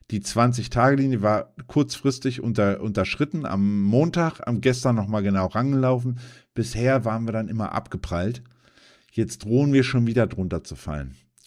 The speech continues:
Tagesschlusskurs unter diesem Bereich, ich sag mal grob zweiundsechzig fünf, äh, könnte darauf hindeuten, dass wir nochmal tiefer müssen. Würde dann bedeuten, erster Bereich sechzig sieben und das deckt sich, wie gesagt,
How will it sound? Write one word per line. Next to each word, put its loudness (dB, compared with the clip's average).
Tagesschlusskurs 2
unter 0
diesem -2
Bereich, 2
ich -14
sag -8
mal -4
grob -6
zweiundsechzig -6
fünf, -10
äh, -4
könnte -2
darauf -4
hindeuten, -4
dass -8
wir -4
nochmal -6
tiefer -6
müssen. -8
Würde 2
dann 2
bedeuten, -2
erster -6
Bereich -4
sechzig -8
sieben -4
und -4
das -6
deckt -6
sich, -14
wie -4
gesagt, -2